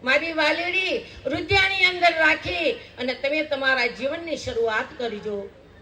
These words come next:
ઉગતા પરોઢિયે મારી મા ભગવતી તમારી સત્ર સાયા રાખે, એવા ભાવ સાથે બે જ કડીની અંદર શું કહે છે માળી જાયો કે, "બેન, આજે તારા દિવસો આવ્યા છે,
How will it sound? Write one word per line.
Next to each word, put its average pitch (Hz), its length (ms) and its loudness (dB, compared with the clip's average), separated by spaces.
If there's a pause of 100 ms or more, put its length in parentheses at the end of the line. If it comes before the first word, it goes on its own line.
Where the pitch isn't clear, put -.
(480)
ઉગતા 349 560 2
પરોઢિયે 330 520 2
મારી 311 300 2
મા 302 200 2
ભગવતી 311 760 0 (300)
તમારી 277 340 2
સત્ર 302 440 0
સાયા 285 360 2
રાખે, 339 520 2 (320)
એવા 269 260 2
ભાવ 285 300 0
સાથે 302 380 2
બે 302 280 4
જ 392 180 -8
કડીની 311 380 -2
અંદર 254 440 -2 (400)
શું 370 240 -6
કહે 285 160 4
છે 254 120 -2
માળી 247 320 -2
જાયો 226 540 -6 (1000)
કે, 311 120 6
"બેન, 330 400 6 (1200)
આજે 392 220 2
તારા 370 320 4
દિવસો 302 500 0
આવ્યા 240 400 2
છે, 202 240 -8